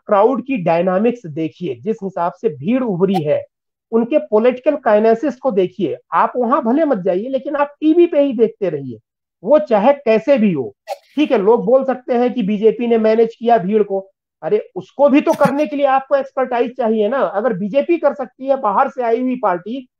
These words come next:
तो आप वहां सत्ता में रहते हुए क्यों नहीं manage कर पा रही हैं? यानी ये आपकी कमजोरी है। तो इसीलिए मैंने बोला कि पड़ला बीजेपी की तरफ भारी है, पहली चीज। एक important चीज और देखिए, बीजेपी के favor के जितने ज्यादा, यानी कि अगर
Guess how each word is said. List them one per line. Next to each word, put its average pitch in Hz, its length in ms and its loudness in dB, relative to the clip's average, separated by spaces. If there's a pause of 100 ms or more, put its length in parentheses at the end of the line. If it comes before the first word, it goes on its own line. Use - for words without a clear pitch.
(180)
तो 254 60 -2
आप 262 320 0
वहां 277 220 2
सत्ता 302 360 0
में 302 120 4
रहते 277 260 0
हुए 294 180 -2
क्यों 311 180 -4
नहीं 302 160 2
manage 294 280 4
कर 277 140 -2
पा 262 180 0
रही 262 180 -4
हैं? 247 100 -2
यानी 254 300 -6
ये 285 80 2
आपकी 220 360 -6
कमजोरी 196 480 -4
है। 190 120 -4 (560)
तो - 80 -12
इसीलिए 339 440 4
मैंने 254 240 0
बोला 202 280 -2
कि 220 200 -16 (120)
पड़ला 247 380 -2
बीजेपी 202 560 -4
की 240 140 -12
तरफ 240 240 -2
भारी 165 420 -4
है, 127 120 -8
पहली 214 320 0
चीज। 262 160 -10 (520)
एक 349 180 2
important 277 500 0
चीज 269 160 -2
और 226 180 2
देखिए, 214 340 0 (680)
बीजेपी 247 640 0
के 302 240 0
favor 247 480 2
के 277 180 -4
जितने 247 360 0
ज्यादा, 196 300 2
यानी 202 300 2
कि 247 120 -2
अगर 233 220 0